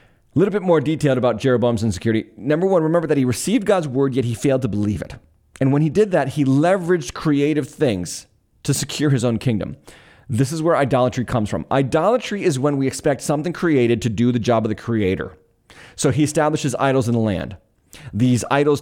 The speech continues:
take hold of the people's hearts, and he sees it. And so I, I think about modern day preaching that s-, that tickles people's ears and says, "Look, if you give to God, he's gonna give to you." <laughs> Uh, "Look, if you, if you,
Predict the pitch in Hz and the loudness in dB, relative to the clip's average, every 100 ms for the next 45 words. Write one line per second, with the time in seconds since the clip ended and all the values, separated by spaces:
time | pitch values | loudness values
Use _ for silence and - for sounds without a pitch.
0 | - - 147 139 - 147 135 139 120 117 | -4 -2 -2 -2 -2 2 4 4 2 -2
1 | 113 - 117 113 - - 107 - - - | -2 -2 -2 -4 -6 -2 -2 -4 -8 -2
2 | 120 139 151 220 214 98 - _ _ _ | 2 2 0 0 0 -2 -10 _ _ _
3 | - - - 120 - - 127 117 107 - | -20 -20 -6 -4 -2 0 2 2 0 -6
4 | - - _ _ _ _ _ _ _ 117 | -20 -20 _ _ _ _ _ _ _ -2
5 | 123 131 - 120 143 117 117 107 120 135 | 0 0 -2 -2 0 0 0 2 0 2
6 | 123 113 135 123 120 107 - 117 117 - | 0 -2 -2 -2 -2 -2 -4 0 0 -2
7 | 98 - - 104 - 156 135 143 117 110 | -10 -10 -6 -4 -2 0 -2 -2 -2 0
8 | 113 101 117 101 - - - 131 151 131 | 0 0 -2 -4 -6 -20 -4 0 0 0
9 | 123 151 175 147 139 98 120 - _ _ | 0 0 0 0 0 0 -4 -6 _ _
10 | _ _ _ 175 131 104 104 113 143 - | _ _ _ 0 0 0 -2 -2 -4 -8
11 | _ _ _ - - 403 - - - 117 | _ _ _ -10 -4 -2 -4 -6 -12 -12
12 | _ - - - - 123 120 104 92 170 | _ -20 -16 -8 -2 0 2 0 0 -2
13 | 156 131 - - 147 139 135 127 | -2 -6 -6 -2 0 2 2 2